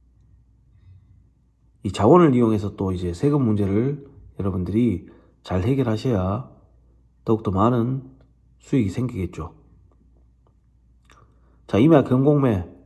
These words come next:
또는 도시 임업에 관심이 있다 하시는 우리 구독자님이나 시청자님들 계시면, 어, 제 지난 영상들도 좀 보시고 또 교육 일정이 올라가면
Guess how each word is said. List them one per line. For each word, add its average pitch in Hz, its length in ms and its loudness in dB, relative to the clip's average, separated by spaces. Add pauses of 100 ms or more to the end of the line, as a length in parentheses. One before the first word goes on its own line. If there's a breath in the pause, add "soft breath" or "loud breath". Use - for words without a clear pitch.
(360)
또는 139 240 0
도시 113 300 -4
임업에 139 260 2
관심이 101 400 -2
있다 117 140 -4
하시는 104 500 -6 (180)
우리 92 380 -6 (400 soft breath)
구독자님이나 104 840 -2
시청자님들 95 600 -4
계시면, 101 600 -4 (480 soft breath)
어, 90 140 -4
제 101 160 0
지난 139 280 0
영상들도 104 440 -2
좀 92 140 -6
보시고 101 760 -6 (1000 soft breath)
또 87 300 -8 (200)
교육 135 240 4
일정이 127 280 2
올라가면 120 840 0